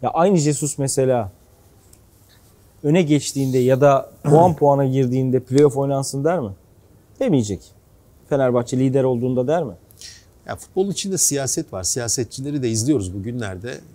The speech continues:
Speaker 2: Ee, yani sağdan olsun, soldan olsun, ortadan olsun, merkezden olsun. Hani, e, karşı tarafta, e, bir boşluk bulmak için, bir cephe açmak için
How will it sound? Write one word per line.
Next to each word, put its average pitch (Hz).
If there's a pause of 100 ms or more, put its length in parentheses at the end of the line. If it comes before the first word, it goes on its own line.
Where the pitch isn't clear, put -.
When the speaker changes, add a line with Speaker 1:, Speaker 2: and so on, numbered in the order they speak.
Speaker 2:
Ee, 107 (260)
yani 92
sağdan 110
olsun, 98
soldan 110
olsun, 104
ortadan 110
olsun, 107
merkezden 104
olsun. 98 (640)
Hani, 120 (100)
e, 110 (300)
karşı 135
tarafta, 135
e, 117
bir 127 (360)
boşluk 120
bulmak 101
için, 127
bir 117
cephe 120
açmak 104
için 165